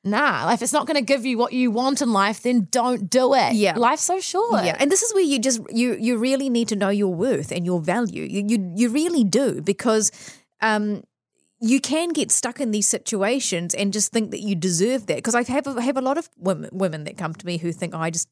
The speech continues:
Speaker 2: deserve it." You know, obviously I wasn't giving him enough sex or I wasn't paying attention to him because we've got the five children running around, whatever, you know, that don't put it out,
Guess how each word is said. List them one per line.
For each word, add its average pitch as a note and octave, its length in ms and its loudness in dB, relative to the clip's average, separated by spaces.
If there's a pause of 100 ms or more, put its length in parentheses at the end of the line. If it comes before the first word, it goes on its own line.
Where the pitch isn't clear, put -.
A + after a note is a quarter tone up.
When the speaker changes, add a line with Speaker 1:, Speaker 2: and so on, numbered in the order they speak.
Speaker 2:
deserve D#3 420 -6
it." - 140 -6
You D#3 80 -8
know, D#3 200 -4
obviously D#3+ 360 -4
I D#3+ 60 -2
wasn't D#3+ 280 -4
giving D#3 220 -10
him D3+ 260 -10
enough D3 260 -10
sex - 380 -4
or D#3+ 100 -4
I D3+ 80 -4
wasn't D#3 400 -6 (200)
paying E3+ 240 -2
attention E3 460 -8
to E3+ 80 -2
him E3 120 -6
because E3 300 -6
we've D#3 120 -8
got - 180 -8
the D#3+ 40 -14
five D#3+ 320 -4
children E3 380 -6
running E3 240 -4
around, E3+ 260 0
whatever, G3 480 0
you F#3 140 0
know, G#3+ 160 2
that F#3+ 440 -2
don't A#3+ 380 0 (240)
put B3+ 160 0
it B3+ 100 0
out, G3+ 340 0